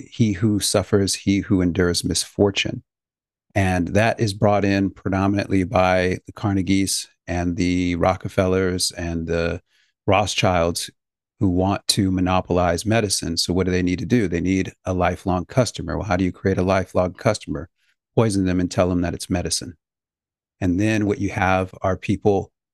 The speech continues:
who are in a role of not knowing something simple, like where their liver is. Most people don't know this. It still blows my mind. Folks, your liver's on your right side. Easy way to remember it is live right. All right.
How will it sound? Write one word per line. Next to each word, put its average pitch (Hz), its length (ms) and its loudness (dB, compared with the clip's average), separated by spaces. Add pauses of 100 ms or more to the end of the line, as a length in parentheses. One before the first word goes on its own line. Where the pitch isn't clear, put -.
(120)
who 95 460 0
are 95 380 0
in 104 180 -2
a 95 80 0
role 113 420 2
of 92 180 -2
not 98 240 0
knowing 104 460 0
something 98 380 0
simple, 92 420 0
like 87 280 0 (140)
where 107 300 2
their 98 160 0
liver 110 420 0
is. 98 440 -2 (100)
Most 117 220 -2
people 117 220 2
don't 113 220 -2
know 107 160 2
this. 90 200 -4
It - 100 -8
still 131 240 0
blows 104 300 0
my 95 120 0
mind. 95 360 -2 (380)
Folks, 117 240 2
your 101 100 2
liver's 117 400 0
on 101 180 0
your 92 140 2
right 98 320 2
side. 95 420 2
Easy 104 280 0
way 107 140 2
to 104 80 2
remember 117 380 2
it 135 200 -2
is 87 360 -2
live 104 280 0
right. - 380 0 (480)
All 101 100 6
right. 117 200 2